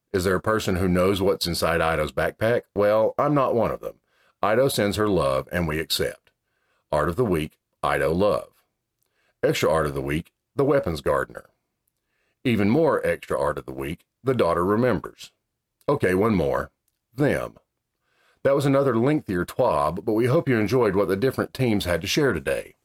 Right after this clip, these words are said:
Only a few more twabs left of the year, with December fifteenth being the final one before we get to be all cheesy and say, "See you next year" to everyone until someone finally decides to punch us.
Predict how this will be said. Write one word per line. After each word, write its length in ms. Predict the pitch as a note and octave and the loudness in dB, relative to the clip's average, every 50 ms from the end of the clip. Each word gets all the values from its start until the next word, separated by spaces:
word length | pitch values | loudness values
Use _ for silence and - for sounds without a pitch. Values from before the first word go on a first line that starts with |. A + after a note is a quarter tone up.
| _ _ _ - - - | _ _ _ -20 -10 -4
Only 200 | C3+ C3+ C#3 C3 | -2 0 2 2
a 60 | B2 | 0
few 180 | - - E3+ E3+ | 0 0 0 2
more 180 | E3+ D3+ C3+ | 2 2 2
twabs 460 | C3 - B2+ B2 A2+ A2+ A2 - - A2+ | 0 0 0 0 2 2 0 0 0 0
left 260 | A#2+ A2+ G#2+ - - | 0 0 0 0 -4
of 120 | E2+ C#2 | -8 -6
the 100 | D2 E2 | -4 -2
year, 420 | F2+ G#2+ G2+ D#2+ C2+ B1 B1 D#2 C2 | 0 0 0 0 0 -2 -4 -4 -4
with 180 | C2+ F2+ - | -4 -4 -4
December 360 | - G#2 - - D3 C#3 C3 | -4 -4 -2 0 0 0 0
fifteenth 580 | C3 - A#2+ A2 - - C#3 B2 G2+ G2+ F2+ - | 0 0 -2 -2 -2 -2 0 0 0 0 -2 -2
being 220 | G2+ G2+ G2+ G2+ | -2 0 0 0
the 60 | G2 F#2+ | 0 0
final 360 | - C#3 C3+ C3+ B2 A2+ G#2+ | 0 0 0 0 2 2 2
one 220 | A#2 B2 A2 F#2+ | 2 2 0 0
before 280 | F#2+ F#2 - - G2+ F#2+ | 0 -2 0 0 0 2
we 140 | F2+ F#2 F#2 | 2 2 2
get 160 | G#2 C3 - | 0 0 0
to 80 | - | 0
be 160 | F2 F#2 F2+ - | 0 0 0 2
all 220 | - G#2 G#2 G#2+ | 2 2 0 0
cheesy 500 | - - - D3+ C3+ A2+ E2+ F2+ E2 D#2+ | -2 -2 0 0 0 0 0 0 -2 -2
and 100 | D#2 D2+ | -4 -4
say, 240 | - - D#2 D2+ D2 | -4 -2 -2 -2 -2
"See 220 | - - - A2 | -2 -2 -2 0
you 100 | G#2+ A2 | 0 2
next 320 | G#2+ A#2 C3+ C#3+ - - - | 2 2 0 0 -4 -6 -6
year" 240 | E2 D2+ D2 D2 C#2+ | -6 -6 -6 -6 -4
to 120 | - E2 | -4 -4
everyone 380 | D#2 D#2+ D#2 D2+ D#2 D#2+ E2+ F#2 | -2 -2 -2 -2 -2 -2 0 -2
until 200 | F2 - F#2 E2+ | 0 -2 -2 -2
someone 280 | - - D#2 D#2 E2 | -2 -2 -2 -4 -4
finally 260 | D#2 - D2 D2+ D#2 D2+ | -4 -4 -4 -4 -4 -4
decides 320 | D2 - D2 C2 C2 - - | -4 -4 -4 -4 -4 -6 -8
to 60 | D2 | -8
punch 320 | - - B2 G#2 F2 - | -4 -4 -2 -2 -4 -6
us. 220 | - - - - | -10 -12 -12 -12